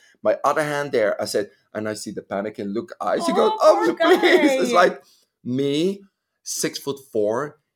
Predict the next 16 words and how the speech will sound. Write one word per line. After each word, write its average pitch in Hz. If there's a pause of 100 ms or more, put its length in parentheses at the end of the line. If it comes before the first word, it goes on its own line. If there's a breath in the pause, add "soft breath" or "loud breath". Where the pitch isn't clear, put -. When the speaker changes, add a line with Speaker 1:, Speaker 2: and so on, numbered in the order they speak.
(140)
Speaker 2:
You 339
don't 381
Speaker 1:
Him -
Speaker 2:
understand 294
your 214
strength. 196
Speaker 1:
No, 139 (260)
I 123
realized 127
that 98
after 92
I 98
did 98
that -
technique. 95 (240)
He, 165